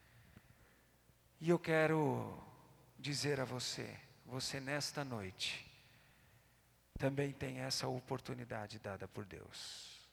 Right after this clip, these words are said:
Se você sente que Deus está dizendo a você, chegou a sua vez, é o seu momento. Não relute. Não relute.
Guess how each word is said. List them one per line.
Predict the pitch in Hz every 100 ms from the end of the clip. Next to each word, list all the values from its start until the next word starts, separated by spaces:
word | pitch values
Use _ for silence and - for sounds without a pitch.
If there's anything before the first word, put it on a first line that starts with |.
| _
Se | -
você | 123 123 -
sente | 131 - 160 131 -
que | - 117
Deus | 123 131
está | 113 113 - 127
dizendo | 127 139 117 135 156 123
a |
você, | 110 104 - 92 95 - - - - - - - _ _ _ _ _ _ _ -
chegou | - 151 131 131 139 127 107 - - - - - -
a | 104
sua | - - - 143 139 135
vez, | 117 110 92 - - - - - - - _ _ _ _
é | 113 113
o | 101
seu | - - 139
momento. | 139 127 101 85 - - - - _ _ _ _ _ _ - _ _ _ _ _ _ _ _ _ _ _ _ _ _ _ _ _ _ -
Não | 143 139
relute. | 110 98 90 92 - - - - - - _ _ _ _ _ _ _ _ _ _ _ _ - - _ _ _ _ _ _ _ _ _ _ _
Não | 165 165
relute. | 120 110 101 - - - -